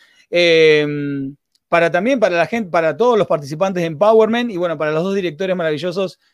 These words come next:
Geraldine y Ernesto, les mandamos un besazo enorme para ellos también.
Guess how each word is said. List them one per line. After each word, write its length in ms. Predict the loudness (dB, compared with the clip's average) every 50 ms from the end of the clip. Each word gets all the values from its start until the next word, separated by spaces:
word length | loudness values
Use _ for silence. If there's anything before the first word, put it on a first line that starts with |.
| _ _
Geraldine 500 | _ -8 -4 -2 -2 -2 -2 -4 -6 -4
y 40 | -4 -4
Ernesto, 520 | -2 -2 -4 -4 -2 0 0 0 0 -2 _
les 120 | -10 -8
mandamos 380 | -8 -8 -6 -6 -6 -6 -8 -10
un 160 | -12 -14 -14 -16 -20 _ _ _ _ _ _ _ _
besazo 600 | -6 -6 -2 0 0 0 2 2 2 2 2 0
enorme 400 | -4 -2 0 0 0 0 -2 -2
para 160 | -2 0 -2
ellos 180 | -2 -2 -6 -8
también. 460 | -8 -2 0 2 2 2 0 -4 -8